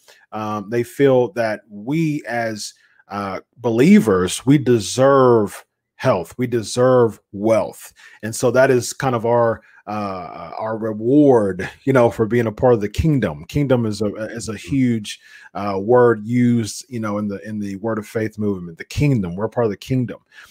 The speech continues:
Speaker 1: Uh,
Speaker 2: Yeah.
Speaker 1: you know, the Bible says the kingdom is not meat and drink, but righteousness, peace, and joy in the Holy Ghost, right? So that's, that's what the <laughs> kingdom is. But in order to, to, to the Word of Faith or the kingdom is, you know, we have all these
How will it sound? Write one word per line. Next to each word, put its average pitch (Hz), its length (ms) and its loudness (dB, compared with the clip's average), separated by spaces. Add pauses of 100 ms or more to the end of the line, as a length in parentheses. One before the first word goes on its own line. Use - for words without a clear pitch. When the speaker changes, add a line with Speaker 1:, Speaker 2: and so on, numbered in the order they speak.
(140)
Speaker 1:
Uh, 101 340 -4 (100)
Speaker 2:
Yeah. 95 180 -8
Speaker 1:
you 120 60 -2
know, 107 120 -4
the 101 100 -6
Bible 123 300 4
says 120 260 2
the 98 60 -8
kingdom 120 360 2
is - 180 -6
not 120 160 0
meat 117 140 0
and 104 100 -8
drink, 120 220 -2
but 98 100 -8
righteousness, 110 460 -6
peace, 117 200 -4
and 104 100 -8
joy 110 100 0
in 104 60 -2
the 92 60 -8
Holy 92 160 -8
Ghost, 107 380 2
right? 113 220 2
So 110 140 -2
that's, 123 280 2
that's 147 340 0
what - 80 -20
the - 60 -20
<laughs> - 120 0
kingdom 151 360 4
is. 90 320 -4 (380)
But 131 440 2
in 123 140 -4
order 135 200 2
to, 123 260 -4
to, 143 180 -8
to - 160 -8
the 123 100 -2
Word 127 240 4
of 117 120 -2
Faith 156 340 2
or 117 80 2
the 104 100 -6
kingdom 117 460 -4
is, 104 380 -4 (360)
you 120 80 -8
know, 101 180 -4
we 110 220 -4
have 127 160 -2 (140)
all 127 160 0
these 123 300 -2